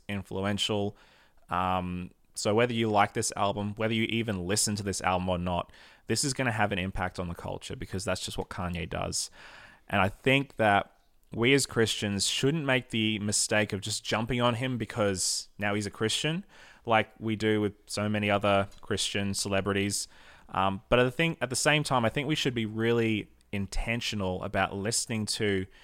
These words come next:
where he is and understanding where this journey is gonna take him and where this journey is gonna take culture, because honestly,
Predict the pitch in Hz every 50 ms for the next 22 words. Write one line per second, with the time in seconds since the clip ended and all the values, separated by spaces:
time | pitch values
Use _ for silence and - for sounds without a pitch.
0 | - - - - - _ - 110 107 113 120 120 117 117 107 101 101 101 95 95
1 | 98 107 - - - - - - _ _ - - 98 98 98 98 98 95 95 95
2 | 95 - - - 101 113 120 113 104 - - - 117 107 104 104 104 104 101 98
3 | 98 98 95 98 101 101 101 101 101 98 101 92 - - - - - _ _ _
4 | _ _ _ _ _ _ _ _ - 107 104 104 101 104 101 98 98 95 95 -
5 | - 92 90 - - - 101 95 92 - - 95 110 123 - - - 107 107 110
6 | 110 113 117 113 - - 120 113 110 110 110 - - 113 113 - - 117 110 -
7 | - 113 113 123 - - - 87 - 98 - 117 101 98 95 - - - - _
8 | _ _ _ _ _ _ _ _ _ _ _ _ _ - - 98 104 101 110 -
9 | - 151 160 175 170